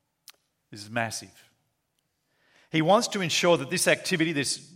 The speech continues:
moving of money from Corinth, Macedonia and so on across to Jerusalem, he wants to make sure that that movement of money, uh, honours God and avoids any criticism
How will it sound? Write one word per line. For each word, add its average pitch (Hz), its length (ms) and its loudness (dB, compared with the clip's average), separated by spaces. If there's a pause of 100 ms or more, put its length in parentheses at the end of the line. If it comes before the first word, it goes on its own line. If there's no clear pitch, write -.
moving 143 380 -2
of 110 160 -6
money 135 340 0
from 110 500 -4 (140)
Corinth, 127 560 -2
Macedonia 117 560 -6
and 101 100 -14
so 113 180 -4
on 107 120 -8
across 123 380 -6
to - 140 -12
Jerusalem, 107 520 -10 (240)
he 147 80 -8
wants 196 200 -2
to 185 60 -8
make 151 180 2
sure 143 180 -4
that 113 140 -8
that 135 180 -2
movement 135 320 -2
of 101 80 -10
money, 139 680 -4 (880)
uh, 117 260 -6 (100)
honours 151 340 0
God 120 400 0 (1800)
and 151 540 2
avoids 143 440 0
any 143 140 -2
criticism 139 800 -6